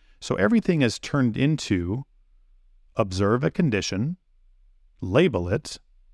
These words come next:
and prescribe a medication. And that's what doctors do or, or are expected to do. Now, I don't know enough about the medical industry. Maybe you guys have way more autonomy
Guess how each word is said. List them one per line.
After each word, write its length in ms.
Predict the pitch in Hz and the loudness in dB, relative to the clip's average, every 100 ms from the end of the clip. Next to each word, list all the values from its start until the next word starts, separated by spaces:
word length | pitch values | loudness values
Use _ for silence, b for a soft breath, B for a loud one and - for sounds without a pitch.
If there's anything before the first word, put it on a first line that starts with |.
| - | -4
and 140 | 120 | -2
prescribe 400 | 120 - 107 98 | -2 -2 0 0
a 40 | 92 | 0
medication. 580 | 92 90 101 - - - _ - - - - _ - - _ _ _ _ - - _ _ - | -4 -6 -8 -8 -12 -14 _ -20 -20 -20 -20 _ -20 -20 _ _ _ _ -20 -20 _ _ -4
And 160 | 110 | -2
that's 200 | 104 - | 0 0
what 160 | 107 92 | 0 0
doctors 440 | 90 87 - 82 | -2 -4 -4 -6
do 200 | 82 90 - - | -4 -6 -8 -4
or, 280 | 110 104 107 | 2 2 0
or 200 | - 113 | -2 0
are 200 | 104 101 | 2 2
expected 560 | 95 - - 98 - - | 0 -4 -4 -4 -4 -8
to 100 | 107 | -6
do. 120 | 52 - - _ _ _ _ _ _ _ | -8 -10 -16 _ _ _ _ _ _ _
Now, 380 | 107 95 90 - _ _ _ | -4 -2 -2 -4 _ _ _
I 120 | 113 | 0
don't 160 | 113 135 | 2 4
know 140 | 143 | 2
enough 200 | 139 127 | 2 0
about 180 | 131 131 | 0 -2
the 60 | 127 | 0
medical 300 | 123 135 139 | 0 0 -2
industry. 360 | 127 - 131 | -2 0 0
Maybe 480 | 120 104 113 120 120 | 0 0 0 0 -2
you 200 | 120 107 | -4 -2
guys 280 | 107 104 104 | 0 0 0
have 140 | 107 95 | -2 -4
way 360 | 92 117 135 | 0 2 2
more 300 | 135 127 123 | 2 0 0
autonomy 720 | 117 - 117 107 101 95 107 | -2 -2 -2 0 -2 -4 -6